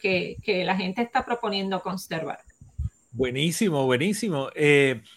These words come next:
Speaker 2: Elizabeth, veo que hay otras categorías aquí, ¿verdad? Hay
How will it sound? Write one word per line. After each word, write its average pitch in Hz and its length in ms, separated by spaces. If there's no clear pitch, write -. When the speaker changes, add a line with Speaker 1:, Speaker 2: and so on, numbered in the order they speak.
Speaker 2:
Elizabeth, 175 560
veo 175 340
que 208 300
hay 165 240
otras 185 400
categorías 156 640
aquí, 190 320
¿verdad? 151 320
Hay 143 180